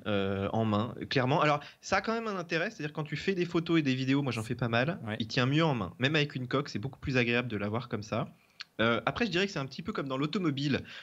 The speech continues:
Speaker 1: sais, dans l'automobile, on dit, « Oui, cette voiture fait dix centimètres de plus. » Tu dis, « Oh, dix centimètres sur une voiture, euh,
Speaker 2: Ça
Speaker 1: c'est
Speaker 2: change
Speaker 1: rien
Speaker 2: rien.
Speaker 1: du tout. »
Speaker 2: Mm.
Speaker 1: En fait, c'est énorme. C'est-à-dire que tu, tu peux gagner, je sais pas, euh, dix litres de coffre ou quinze litres de coffre, un truc comme ça.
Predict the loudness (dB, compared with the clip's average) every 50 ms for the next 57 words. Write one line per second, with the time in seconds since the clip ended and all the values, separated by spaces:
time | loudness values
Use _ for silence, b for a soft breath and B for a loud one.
0 | B -2 0 2 2 4 4 4 2 2 2 2 2 2 2 4 2 2 2 4
1 | 4 4 4 4 4 2 4 4 2 2 2 0 -2 -2 0 0 0 0 0 -2
2 | -2 0 0 0 0 0 0 2 2 2 4 4 2 2 2 0 0 0 -2 -2
3 | -2 0 0 0 -2 -2 -2 -2 -2 -2 0 2 4 4 4 2 2 0 0 2
4 | 4 4 4 4 2 2 4 4 4 2 2 0 0 0 0 -2 -4 B B B
5 | B B -8 -6 -2 0 4 6 6 6 6 4 4 4 4 2 2 -2 -8 -4
6 | -2 2 2 2 0 2 -2 0 2 2 4 4 4 4 4 2 0 -4 -8 -10
7 | -6 -2 0 0 0 0 -2 -4 -4 -2 0 2 2 4 2 2 2 2 2 2
8 | 2 0 0 0 2 2 2 2 0 0 0 0 0 0 0 0 2 2 2 4
9 | 4 4 4 4 2 -2 -4 -4 -2 0 -2 -2 -2 -2 -4 -2 -2 -2 2 2
10 | 0 0 0 -4 -4 -2 -4 -4 -4 -2 -4